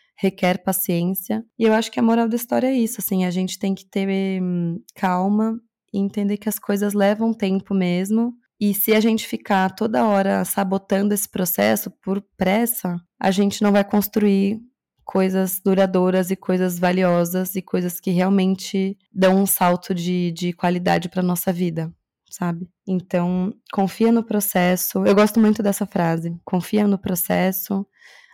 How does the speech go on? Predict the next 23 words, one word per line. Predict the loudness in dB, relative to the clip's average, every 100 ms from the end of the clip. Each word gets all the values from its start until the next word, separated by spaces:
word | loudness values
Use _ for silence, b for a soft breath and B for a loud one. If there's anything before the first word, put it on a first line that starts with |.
| b
as | -4
coisas | 0 2 0
vão | 2 4 4 4
acontecer. | 2 -2 -2 -2 0
Não | 0
tô | 2
falando | 4 2
pra |
você | 2
esperar | 0 2 0
sentado, | 2 0 2 2 2 2
né, | 2
que, | 0 -2 -2
que | -6
tudo | -6 0
vai | 2 2
se | 0
resolver, | 0 2 2 2
não | 2 2
é | 2
isso. | 0 -2 -6 -12 -6
Mas, | 0 0
assim, | -2 -2 0 0 -2